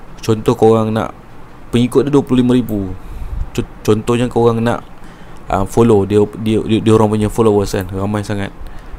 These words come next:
Okey, caranya adalah macam mana? Okey, kalau macam kita nak tekan kat sini tak boleh. Okey, tak boleh nak tekan.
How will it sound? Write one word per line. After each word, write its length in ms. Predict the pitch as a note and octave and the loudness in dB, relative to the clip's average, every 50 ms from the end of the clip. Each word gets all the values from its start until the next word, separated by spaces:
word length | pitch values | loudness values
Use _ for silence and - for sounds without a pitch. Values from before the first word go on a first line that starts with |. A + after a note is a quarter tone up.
| - - | -12 -8
Okey, 160 | - F2+ F2+ - | -6 -6 -6 -4
caranya 580 | - A2 A2+ C3 C#3+ C#3+ D3+ D#3 D3+ C3+ F2 C2+ | -2 0 2 2 2 2 2 2 0 0 0 -2
adalah 300 | G2+ A2+ A#2 A#2+ C3 B2 | 0 2 2 2 2 0
macam 220 | A#2+ A#2 A2 - - | -2 0 0 0 0
mana? 180 | G2+ F#2 F#2 - - - - - | 0 0 -4 -6 -14 -20 -20 -12
Okey, 140 | - G2+ G2+ | -8 -8 -4
kalau 180 | - G#2+ G#2+ | 0 0 2
macam 160 | A2 A2+ C3+ - | 2 2 0 0
kita 180 | - B2+ - C#3+ | 0 0 0 2
nak 100 | A2 F2 | 2 2
tekan 300 | - - - - D#3+ C#3+ | 0 0 0 0 0 0
kat 100 | C3+ E2 - | 2 0 -2
sini 100 | C#3+ C#3+ | -2 -2
tak 140 | - E2 G2 | -2 0 2
boleh. 240 | A2+ B2+ A#2+ G2 - - - - - - - - - - - - | 2 2 2 2 0 -4 -12 -18 -16 -14 -12 -10 -10 -10 -8 -4
Okey, 180 | - C3 C3+ B2+ - - - - - - - - - - | -4 -4 -4 -4 -6 -12 -16 -18 -18 -16 -16 -16 -10 -4
tak 80 | - D#2+ | 0 2
boleh 160 | F2+ A2 G2+ F#2 | 2 2 2 0
nak 60 | G2+ | -2
tekan. 320 | - - G#2 G2+ G2+ G2 | -4 -2 -2 -4 -4 -6